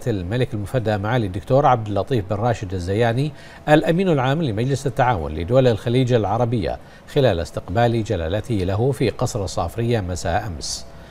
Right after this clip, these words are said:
حيث رفع إلى جلالته خالص التهاني بمناسبة الذكرى الثامنة والثلاثين لتأسيس مجلس التعاون، والتي تصادف الخامس والعشرين من شهر مايو.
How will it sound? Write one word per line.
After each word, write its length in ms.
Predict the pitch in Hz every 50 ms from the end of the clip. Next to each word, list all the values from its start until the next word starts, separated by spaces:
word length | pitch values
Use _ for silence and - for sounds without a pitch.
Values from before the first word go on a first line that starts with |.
| - - - - - - - -
حيث 260 | - 170 156 - 170
رفع 500 | 165 160 160 180 - - 151 113 123 151
إلى 300 | 170 147 127 120 113 110
جلالته 640 | 104 123 117 113 107 107 117 113 - 131 127 127
خالص 380 | 120 - 156 139 110 98 - -
التهاني 480 | 98 - - 92 101 107 110 120 147
بمناسبة 680 | 165 185 165 131 113 98 90 - - - 139 107 90 78 -
الذكرى 340 | 101 101 113 127 - 127 120
الثامنة 540 | 107 - - 160 139 107 90 76 67 64
والثلاثين 680 | 69 117 113 - - 101 82 78 - - 156 175 170 156 - - - - - 147
لتأسيس 600 | 160 160 - 185 175 160 - 226 208 147 - 123
مجلس 400 | 95 104 127 135 147 135 - 147
التعاون، 480 | 127 - 151 120 95 78 67 64 65 - - - - - - -
والتي 380 | 170 170 156 139 - - 143 143
تصادف 580 | - 135 120 - - 135 90 - 127 127 -
الخامس 560 | 131 120 117 - 160 123 87 80 82 - -
والعشرين 640 | 151 143 123 101 95 - - 113 135 165 180 175 151
من 160 | 120 110 101
شهر 400 | 110 - 139 117 104 104 104 98
مايو. 360 | 92 104 110 92 76 65 65